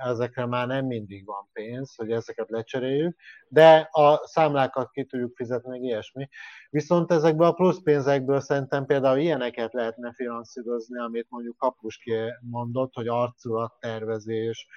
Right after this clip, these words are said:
akkor weboldalkészítés, akkor marketing, valamiféle ilyen reklám, ö, hordozókon való megjelenés, stb. Úgyhogy például, hát ezt nem tudjuk megcsinálni, de lehet, hogy ez kéne.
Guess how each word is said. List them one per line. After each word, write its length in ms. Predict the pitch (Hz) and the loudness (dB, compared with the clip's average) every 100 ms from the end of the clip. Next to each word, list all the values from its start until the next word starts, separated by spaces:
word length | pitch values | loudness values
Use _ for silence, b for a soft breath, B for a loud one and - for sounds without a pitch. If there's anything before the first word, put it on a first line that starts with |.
| b b | b b
akkor 300 | 117 120 113 101 | -12 -8 -8 -4
weboldalkészítés, 1800 | 120 107 113 110 107 110 - 110 107 - 113 110 _ 107 104 104 107 - | -4 -2 -2 -2 -4 -4 -6 -8 -8 -10 -10 -10 _ -6 -4 -6 -8 -10
akkor 260 | 120 - 107 | -16 -10 -8
marketing, 920 | 110 113 113 - 110 - 110 107 110 | -2 -2 -2 -4 -10 -8 -10 -8 -6
valamiféle 800 | 117 110 107 107 - 117 107 104 | -4 -4 -4 -8 -8 -6 -6 -6
ilyen 200 | 101 101 | -10 -8
reklám, 580 | 110 107 110 110 107 110 b b b b _ | -8 -8 -6 -6 -6 -8 b b b b _
ö, 80 | 110 110 107 110 | -4 -2 -2 0
hordozókon 1160 | 117 113 101 110 113 113 107 - 107 110 104 | 0 0 0 -4 -2 -2 -2 -4 -6 -6 -6
való 300 | 104 110 110 | -2 -2 -2
megjelenés, 800 | 110 113 107 113 110 110 110 110 | -2 -2 0 0 -2 -4 -6 -8
stb. 580 | - 113 - 104 90 95 104 107 _ | -6 -6 -4 -8 -8 -10 -12 -14 _
Úgyhogy 320 | 110 - 120 | -18 -8 -6
például, 680 | 117 123 123 127 127 127 131 - _ _ _ _ | 0 2 4 6 6 4 0 -6 _ _ _ _
hát 180 | 123 120 | -6 -4
ezt 160 | 127 | -4
nem 220 | 156 135 120 | 0 -2 -2
tudjuk 260 | 113 104 | -6 -6
megcsinálni, 880 | 107 101 - 101 98 98 101 117 127 | -8 -12 -14 -14 -12 -12 -12 -12 -6
de 140 | 113 | -4
lehet, 280 | 117 113 107 | -2 -2 -4
hogy 120 | - 101 | -8 -10
ez 200 | 104 - | -10 -12
kéne. 560 | - 101 92 92 92 | -12 -10 -10 -12 -20